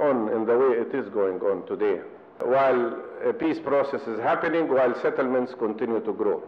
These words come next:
I mean, this makes no sense. Either there is peace or there is settlements. You cannot have both. It doesn't make sense,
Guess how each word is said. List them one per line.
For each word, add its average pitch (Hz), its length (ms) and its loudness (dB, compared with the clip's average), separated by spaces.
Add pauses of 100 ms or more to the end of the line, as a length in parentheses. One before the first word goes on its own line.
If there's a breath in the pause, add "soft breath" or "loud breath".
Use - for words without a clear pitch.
(120)
I 120 80 0
mean, 123 220 2
this 156 180 -2
makes 143 320 0
no 120 180 0
sense. 95 240 -2 (240)
Either 170 560 0
there 151 240 4
is - 160 0
peace 208 480 -4
or 131 220 4
there 120 140 2
is 117 160 0
settlements. 92 500 -4
You 135 120 0
cannot 151 340 2
have 117 280 0
both. 98 220 0 (420)
It 117 120 -4
doesn't 135 320 2
make 127 160 2
sense, 117 260 0